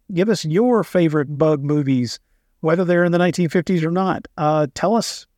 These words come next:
your favorite Muscle Man movies. Hey, I don't care. Tell us all about 'em. What is your favorite post-apocalyptic film? I'll talk about it with Adrian. I'll talk about it with Troy. I'll talk about it with anybody.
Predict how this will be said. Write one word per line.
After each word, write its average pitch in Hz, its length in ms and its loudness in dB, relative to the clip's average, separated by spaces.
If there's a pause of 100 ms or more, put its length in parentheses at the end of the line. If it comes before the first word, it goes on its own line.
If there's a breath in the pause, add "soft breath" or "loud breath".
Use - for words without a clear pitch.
(120)
your 202 120 -2
favorite 226 360 0
Muscle 220 320 0
Man 190 260 0
movies. 170 460 0 (420)
Hey, 214 360 0
I 185 80 0
don't 240 180 0
care. 214 320 0 (100)
Tell 233 200 2
us 220 100 -4
all 226 160 2
about 214 300 2
'em. 151 200 -4
What 214 140 0
is 220 80 -2
your 202 120 -4
favorite 220 400 0
post-apocalyptic 208 920 -2
film? 151 520 -2
I'll 165 140 -2
talk 175 220 -2
about 180 220 0
it 185 80 -2
with 185 100 -2
Adrian. 202 320 -2
I'll 208 120 -2
talk 202 180 -2
about 214 200 0
it 226 40 -2
with 220 140 -4
Troy. 226 200 -2
I'll 240 80 0
talk 269 140 0
about 294 180 0
it 311 60 0
with 330 100 -2
anybody. 320 1120 0